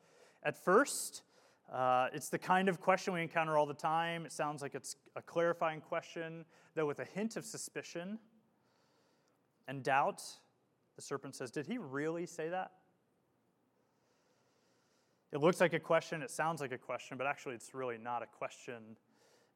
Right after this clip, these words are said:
at all. The serpent's not interested in learning or being corrected. He's not curious.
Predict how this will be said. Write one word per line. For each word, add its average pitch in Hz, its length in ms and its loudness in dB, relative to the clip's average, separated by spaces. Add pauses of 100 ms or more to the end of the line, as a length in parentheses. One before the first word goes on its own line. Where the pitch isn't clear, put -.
at 120 80 -4
all. 110 500 2 (160)
The - 80 -20
serpent's 127 420 -10
not 117 240 -6
interested 123 440 -12
in 117 160 -12
learning 147 420 -4
or 120 80 -10
being 113 220 -10
corrected. 147 420 -2
He's 123 80 -10
not 120 160 -12
curious. 160 760 -4